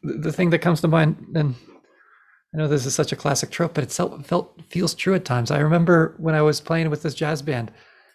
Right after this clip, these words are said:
I, I still remember some of our, um, practice sessions. I remember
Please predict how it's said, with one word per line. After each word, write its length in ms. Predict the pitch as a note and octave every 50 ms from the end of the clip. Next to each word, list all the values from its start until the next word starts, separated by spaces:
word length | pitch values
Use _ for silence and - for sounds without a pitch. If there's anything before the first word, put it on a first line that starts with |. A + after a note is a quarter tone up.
| _ _ _ _ _ _ _ _ _ _ _ _ _ _ _ _ _ _ _ _ _ _ _ _ _ _ _ _ _ _ _ -
I, 240 | - D3+ E3 F3+ - -
I 220 | E3+ D#3+ E3+ E3+ D#3+
still 380 | - - - - F#3+ G3+ G3+
remember 640 | F3+ F#3 F3+ E3 E3+ F3+ F#3+ F#3 D#3 C3+ A#2 - - -
some 220 | - - F3+ G3
of 140 | G3+ F3 E3
our, 420 | F3+ E3+ D#3+ D3+ C#3+ C#3+ - - _ _ _ -
um, 320 | D#3+ D#3 C#3+ C#3 C3+ B2+
practice 400 | - - F3 F3 E3+ - F3+ -
sessions. 540 | - - C#3 A#2 - C3+ B2 A2+ A2 - - _
I 60 | -
remember 560 | D#3 D#3 D#3+ E3+ E3+ D#3 E3 D#3 D3+ D3+ -